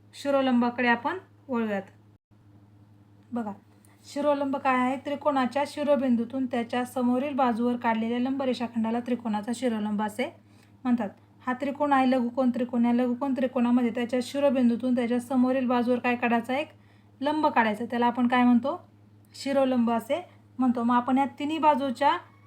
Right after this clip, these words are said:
बाजूतून काय काढले आपण? शिरोलंब काढून घेतले.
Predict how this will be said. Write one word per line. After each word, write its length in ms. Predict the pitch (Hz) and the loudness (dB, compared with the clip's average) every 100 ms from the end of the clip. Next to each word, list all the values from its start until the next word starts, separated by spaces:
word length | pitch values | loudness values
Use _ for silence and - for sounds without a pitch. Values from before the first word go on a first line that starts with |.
| - - - - _ - 233 | -20 -20 -20 -20 _ -10 2
बाजूतून 420 | 269 262 262 262 | 2 2 -2 4
काय 160 | 285 | 4
काढले 260 | 277 269 262 | 6 4 6
आपण? 300 | 269 302 349 - _ _ | 4 2 -8 -12 _ _
शिरोलंब 540 | - - 320 285 269 247 | -14 -4 0 0 0 -4
काढून 320 | 240 233 233 | -2 -2 0
घेतले. 300 | 226 214 | -2 -4